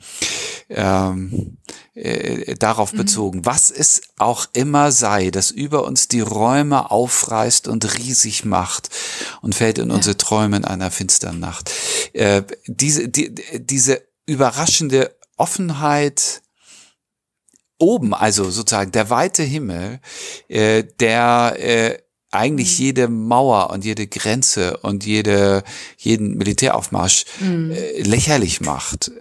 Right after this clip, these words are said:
Speaker 1: so, äh, weil die Wolken darüber ziehen
Speaker 2: Ja.
Speaker 1: und, ähm, und, und, und der Wind geht von West nach Ost und Ost und West und interessiert sich wirklich nicht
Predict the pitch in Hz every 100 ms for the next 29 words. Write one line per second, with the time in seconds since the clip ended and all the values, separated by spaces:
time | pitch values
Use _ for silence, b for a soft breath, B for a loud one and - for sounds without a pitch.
0 | 147 95 52 50 - - - 101 104 98
1 | 113 123 110 98 143 175 101 - - 98
2 | 92 104 160 196 175 B B B - 110
3 | 107 107 107 - 101 101 101 104 107 107
4 | 64 - - - - - - 127 127 123
5 | 127 120 113 120 143 135 139 131 123 110
6 | 131 - 135 107 101 120 - 101 95 110
7 | - 95 107 113 104 - 104 - 101 -
8 | - - - - - 104 101 98 -